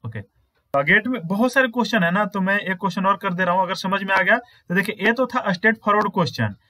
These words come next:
अब करते हैं थोड़ा सा टेढ़े मेढ़े question, ठीक है। टेढ़े मेढ़े कैसे question होंगे?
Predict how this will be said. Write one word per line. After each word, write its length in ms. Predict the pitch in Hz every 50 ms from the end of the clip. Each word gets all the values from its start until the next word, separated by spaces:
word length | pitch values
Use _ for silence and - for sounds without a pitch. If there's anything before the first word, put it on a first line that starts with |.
| _ _ _ - -
अब 220 | 202 220 233 226
करते 220 | 233 233 226 240
हैं 100 | 247 220 - - -
थोड़ा 180 | 240 247 247
सा 100 | 233 233 220 -
टेढ़े 220 | 226 208 185 180 190
मेढ़े 200 | 185 175 165 156
question, 400 | - 131 117 113 - - 107 107 - _ _ _ _ _ _ _ _ _ _ _ -
ठीक 140 | 160 165
है। 60 | 226 254 - _ _ _ _ _ -
टेढ़े 180 | 156 151 180 196
मेढ़े 180 | 190 190 196
कैसे 260 | 190 208 202 185 220 -
question 360 | 202 185 - - 190 180 156
होंगे? 200 | 151 156 185